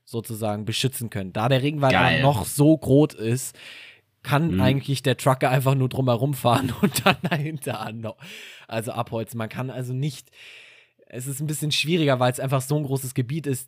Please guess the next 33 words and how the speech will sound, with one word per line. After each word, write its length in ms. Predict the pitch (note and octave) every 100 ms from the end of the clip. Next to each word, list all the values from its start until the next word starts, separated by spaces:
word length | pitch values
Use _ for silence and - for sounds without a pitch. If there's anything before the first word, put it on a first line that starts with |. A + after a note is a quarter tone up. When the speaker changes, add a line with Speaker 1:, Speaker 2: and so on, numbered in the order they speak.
| B2+
Speaker 1:
da 180 | B2 B2
auch 240 | C3+ C3
wirklich 580 | C3+ C3+ C#3 B2+ - - _ _ _
dagegen 500 | A2 - G#2 G#2 G2+
Speaker 2:
Mhm. 40 |
Speaker 1:
zu 140 | G#2 G#2
halten. 400 | G#2 G2 F#2+ G2+ _ _ _
Speaker 2:
Es 140 | A2 G2
Speaker 1:
Ja. 80 | G#2+
Speaker 2:
wird 240 | A#2+ -
aber 240 | G#2 G2+
blockiert, 600 | F#2 F#2+ - F2+ D#2+ - F#2
also 560 | F#2+ F2 F2+ F2 E2+ - - _
Speaker 1:
Es 260 | B2+ - C3
wird 160 | D3 G2+
Speaker 2:
das 80 |
Speaker 1:
auf 80 | G2+
Speaker 2:
ist 100 | G#2
Speaker 1:
jeden 60 | D3
Speaker 2:
schon 100 | G2+
Speaker 1:
Fall 120 | G2
blockiert. 300 | F#2 F2 F2+
Speaker 2:
rabiater 360 | E2 - D#2 -
auch. 200 | E2+ -
Okay, 300 | - - D#3+
Speaker 1:
Gebiete 280 | E3 G3 E3+
Speaker 2:
krass, 180 | A2 C#3
Speaker 1:
werden 380 | D3 D#3 D#3 D3+
Speaker 2:
krass, 440 | C3+ F#2+ F2+ E2
Speaker 1:
blockiert, 500 | D3 - E3 F3+ F3+
Speaker 2:
schön. 220 | F#2+ F2
Speaker 1:
aber 300 | C3 C3 B2+
halt 180 | C3